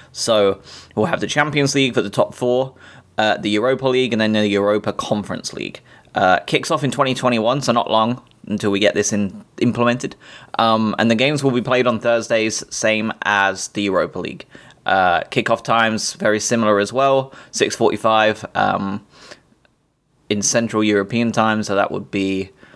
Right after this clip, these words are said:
what, an hour further back, so, like, five forty-five and eight o'clock English time, um, and you can do the math, uh, Americans, as to whether you would be watching it or not. Four o'clock, I think, and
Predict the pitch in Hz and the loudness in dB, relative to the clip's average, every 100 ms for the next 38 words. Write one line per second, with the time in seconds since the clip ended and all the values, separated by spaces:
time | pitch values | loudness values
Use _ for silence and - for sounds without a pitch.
0 | - _ 101 98 - 104 104 101 98 - | -20 _ -2 0 0 0 2 2 2 -2
1 | - 104 95 90 131 - - 104 - - | 0 0 0 0 0 0 0 0 0 0
2 | 117 117 117 107 113 107 101 98 - _ | 0 2 0 0 2 4 2 0 -16 _
3 | _ _ _ _ _ - - 107 117 104 | _ _ _ _ _ -6 -2 0 2 2
4 | - 117 - 120 131 120 - 123 110 110 | 0 -2 0 -2 0 -2 -2 0 2 0
5 | 104 - - - - 98 95 92 87 85 | -4 -18 -20 -16 -2 0 2 0 -4 -10
6 | - - 92 98 90 - 101 92 101 95 | -10 -4 -4 -4 -8 -8 -6 -4 -4 -4
7 | 98 95 95 95 - - _ - - - | -6 -2 -2 -2 -8 -20 _ -20 -20 -20
8 | - - 80 82 - - 101 98 92 101 | -8 0 2 2 -2 -2 0 0 0 0
9 | 98 - - - 95 - 101 95 95 95 | -4 -4 -6 -6 -6 -2 2 2 2 2
10 | 92 90 92 92 95 92 90 104 123 120 | 0 0 0 0 0 -4 -2 0 0 0
11 | - - 104 104 - 104 101 101 101 101 | -4 -2 2 2 0 -2 0 0 0 -4
12 | 98 95 92 | -4 -6 -8